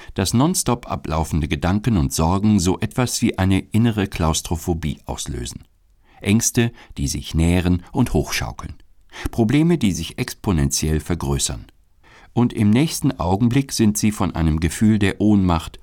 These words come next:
und Panik überwältigt. Die Meditation ermutigt Sie, sich einen inneren geistigen Freiraum zu schaffen, in dem Schwierigkeiten und Sorgen nicht mehr so bedrohlich erscheinen und konstruktive Lösungen sich wie von selbst zeigen können.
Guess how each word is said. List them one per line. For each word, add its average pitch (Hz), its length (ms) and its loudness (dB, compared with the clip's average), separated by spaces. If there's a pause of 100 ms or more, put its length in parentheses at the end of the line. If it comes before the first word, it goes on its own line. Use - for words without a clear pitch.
und - 200 -4
Panik 82 420 0
überwältigt. 71 680 -6 (1000)
Die 113 80 4
Meditation 147 680 2
ermutigt 98 580 0
Sie, 131 220 2 (220)
sich - 300 -2
einen 113 260 2
inneren 139 560 2
geistigen 95 500 0
Freiraum 76 560 0
zu - 140 -4
schaffen, - 380 -8 (380)
in 73 140 -2
dem 69 180 -2
Schwierigkeiten 101 880 0
und 69 160 -2
Sorgen 90 480 2
nicht 113 260 0
mehr 98 160 4
so 87 160 2
bedrohlich 82 540 2
erscheinen 80 540 2 (300)
und 69 200 -4
konstruktive 87 680 -2
Lösungen 90 560 4
sich - 260 -4
wie 95 140 0
von 90 240 0
selbst 71 400 -2
zeigen 62 340 -6
können. 60 320 -10